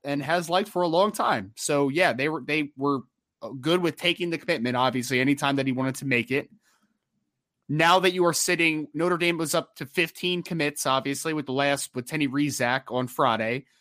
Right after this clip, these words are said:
So the, the class is starting to fill up a little bit. I'm not saying that's why,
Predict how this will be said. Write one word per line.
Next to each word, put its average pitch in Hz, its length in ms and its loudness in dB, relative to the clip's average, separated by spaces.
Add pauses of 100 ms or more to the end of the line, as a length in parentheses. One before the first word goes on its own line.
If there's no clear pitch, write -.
(200)
So 202 180 4
the, 185 180 4 (100)
the 170 80 -4
class 254 260 2
is 220 160 -2
starting 196 220 0
to - 60 -18
fill 139 240 0
up 170 180 0
a 113 40 -8
little 101 260 -10
bit. 120 200 -6
I'm 160 120 -2
not 180 160 2
saying 160 240 2
that's 151 260 0
why, 143 600 4